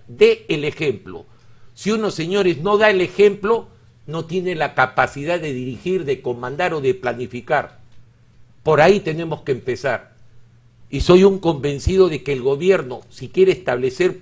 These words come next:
políticas claras y políticas coherentes en este tema de seguridad, empecemos a manejar internamente a todo aquel sinvergüenza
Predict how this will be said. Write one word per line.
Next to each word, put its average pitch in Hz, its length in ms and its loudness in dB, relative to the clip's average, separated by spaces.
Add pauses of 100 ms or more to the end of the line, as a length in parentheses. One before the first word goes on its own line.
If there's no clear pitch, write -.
(140)
políticas 170 760 0
claras 151 540 0 (800)
y 165 140 -4
políticas 170 880 -2 (300)
coherentes 165 720 4
en 143 140 -4
este 175 240 -6
tema 175 320 0
de 139 120 -6
seguridad, 139 640 -4 (640)
empecemos 143 640 -2
a 135 80 -2
manejar 123 460 -4
internamente 160 1040 -8
a 127 240 -6
todo 190 220 6
aquel 170 280 0
sinvergüenza 156 1000 -2